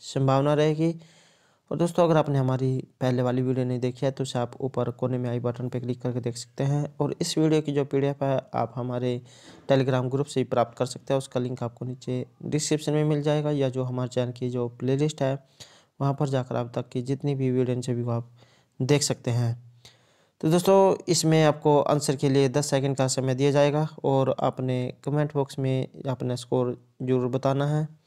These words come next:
तो हमारा फर्स्ट क्वेश्चन है, भारतीय जो संविधान है ये कितने भागों में विभाजित है? यहाँ पर जो ये भारत का जो संविधान है इसको कितने भागों में बांटा गया है? राइट आंसर रहेगा ऑप्शन डी,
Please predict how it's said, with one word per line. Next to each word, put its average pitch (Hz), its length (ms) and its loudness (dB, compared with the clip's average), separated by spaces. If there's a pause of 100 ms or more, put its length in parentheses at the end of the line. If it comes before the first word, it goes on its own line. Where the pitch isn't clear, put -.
(640)
तो 160 80 0
हमारा 170 140 4
फर्स्ट 180 220 2
क्वेश्चन 175 340 2
है, 170 120 4
भारतीय 139 500 4
जो 135 180 0
संविधान 139 460 -2
है 139 180 0
ये 127 120 -2
कितने 160 440 0
भागों 127 320 0
में 131 360 -2 (400)
विभाजित 127 520 0
है? 120 260 -4 (1000)
यहाँ 156 200 4
पर 165 160 2
जो 165 180 4
ये 160 120 6
भारत 139 280 0
का 147 140 -4
जो 139 180 -2
संविधान 135 440 0
है 147 140 0
इसको - 400 -4
कितने 156 340 -2
भागों 123 260 2
में 127 260 -2 (500)
बांटा 127 420 2
गया 120 220 2
है? 120 360 -4 (2250)
राइट 143 240 2
आंसर 151 200 0
रहेगा 147 200 4
ऑप्शन 139 400 -2
डी, 147 260 0